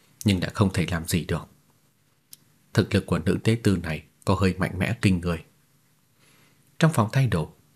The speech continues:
Lâm Bắc Thần cau mày. Hắn cho rằng ba thanh kiếm mình đã tỉnh lắm rồi. Không ngờ Dạ Vị Ương lại có thể mang theo bên mình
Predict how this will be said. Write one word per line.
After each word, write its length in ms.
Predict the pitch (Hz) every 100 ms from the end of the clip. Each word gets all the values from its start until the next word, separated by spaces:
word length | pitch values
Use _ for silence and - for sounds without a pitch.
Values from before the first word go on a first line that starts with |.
| _ _
Lâm 140 | 104 90
Bắc 120 | 120
Thần 200 | - 76
cau 220 | - 104
mày. 260 | 92 82 78 _ _ _ _ _ _ _ _ -
Hắn 120 | 143
cho 120 | 165
rằng 240 | 147 104
ba 160 | 135 131
thanh 140 | 131 127 -
kiếm 360 | 127 180 135
mình 220 | 90 78 73 _
đã 280 | 80 98 156 -
tỉnh 200 | 85 71
lắm 140 | 110
rồi. 240 | 156 85 - _ _ _ _ _ _ _ - - _
Không 220 | _ 175 160
ngờ 120 | 98
Dạ 200 | - 80
Vị 200 | 104 - -
Ương 160 | 107 - _ _ _ _
lại 120 | 110 -
có 120 | 160
thể 100 | 98
mang 240 | 82 92 92
theo 180 | 98 87
bên 260 | 101 90 85
mình 180 | 85